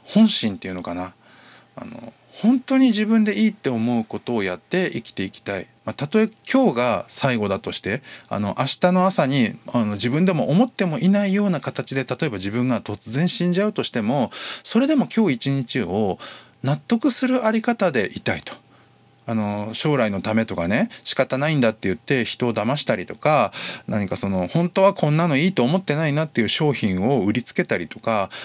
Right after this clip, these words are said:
まあ、そういう生き方のために時間を使いたくないと。そうするとやっぱり死んじゃった時に、まあ、死んじゃった後があるかどうかはね、まあ、現世的には分かんないって言われますけれども、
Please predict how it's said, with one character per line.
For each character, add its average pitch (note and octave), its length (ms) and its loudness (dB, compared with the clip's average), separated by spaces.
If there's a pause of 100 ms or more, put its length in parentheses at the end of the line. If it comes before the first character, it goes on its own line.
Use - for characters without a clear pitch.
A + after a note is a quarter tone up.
ま B2 60 -4
あ、 A2 40 -2
そ F#3 240 2
う A3 60 6
い G#3+ 80 2
う G#3+ 160 2
生 G3 80 -4
き - 100 -14
方 G3+ 260 0
の B2 120 0
た A2+ 120 -2
め G#2 160 -2
に G2 180 -2
時 F2+ 140 -4
間 B2 240 -2
を B2+ 40 -2
使 - 260 -4
い A#2+ 40 -6
た D3 140 -4
く - 80 -4
な F#2 80 -2
い E2 40 -6
と。 - 120 -12
そ G3+ 160 0
う A#3 40 4
す C#4+ 120 0
る C4 80 0
と - 80 -2
や F#2 60 -2
っ - 20 -10
ぱ G2 100 -6
り F2 60 -4
死 - 240 -2
ん G#3+ 60 2
じ A#3 100 2
ゃ - 20 2
っ A#3 40 -4
た A#3 140 -2
時 A3+ 280 -4
に、 F#2 440 -6
ま G#2+ 80 -6
あ、 F#2+ 40 -6
死 - 140 -4
ん D3+ 40 0
じ D#3+ 60 0
ゃ E3 40 0
っ - 40 -4
た D3+ 100 2
後 F3 140 -2
が G2 100 4
あ A2 40 6
る G#2+ 100 -2
か F#2 100 2
ど F#2+ 120 0
う F2 40 -4
か F2 100 0
は E2+ 60 -2
ね、 G#2 80 -4
ま F#2+ 160 -2
あ、 E2+ 60 -4
現 A#2 360 -4
世 B2 100 -4
的 - 240 -4
に D3+ 120 0
は B2+ 180 4
分 G2 120 2
か B2+ 160 0
ん D#3 40 0
な B2 60 4
い G2 60 2
っ - 20 -8
て - 100 -4
言 F#2+ 60 2
わ G#2 80 4
れ B2 60 0
ま D#3 120 0
す - 60 -8
け B2 100 -2
れ G2 80 -2
ど F2+ 120 -2
も、 A#2 240 2